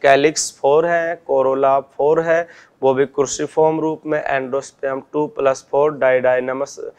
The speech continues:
वो सॉरी, टेट्राडायनामस कंडीशन है। तो अपने पास में मस्टर्ड जो है और gynoecium टू है और अपने पास में संयुक्त, ये हमारे पास में है। तो ये मस्टर्ड के अंदर हो गया tetradienous कंडीशन, तो करेक्ट मैच अपने पास में मस्टर्ड हो गया।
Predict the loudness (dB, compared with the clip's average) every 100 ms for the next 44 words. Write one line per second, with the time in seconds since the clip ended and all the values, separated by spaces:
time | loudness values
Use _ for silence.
0 | _ _ 0 2 0 -4 _ 2 6 6
1 | 8 6 4 0 -2 -4 -4 -4 -2 0
2 | 0 -2 -16 -20 -20 _ 4 6 4 2
3 | 4 4 4 0 -2 -2 -4 2 4 4
4 | 2 -4 -4 0 0 0 0 2 4 4
5 | 2 -4 -4 -6 -6 -8 0 2 2 0
6 | 0 0 0 0 0 -4 -8 -8 -8 -10
7 | -12 -8 -8 -10 _ _ -20 _ _ 4
8 | 4 6 4 4 4 4 -2 -4 -2 -4
9 | _ _ -20 -2 2 4 4 0 4 4
10 | 4 2 2 4 4 4 4 2 4 0
11 | 2 0 4 2 2 -4 -6 -6 -4 -6
12 | -6 -10 -10 -4 -2 -2 -6 -6 -6 -8
13 | -12 -12 -4 -4 -4 -8 -10 -10 -6 -2
14 | -2 0 -2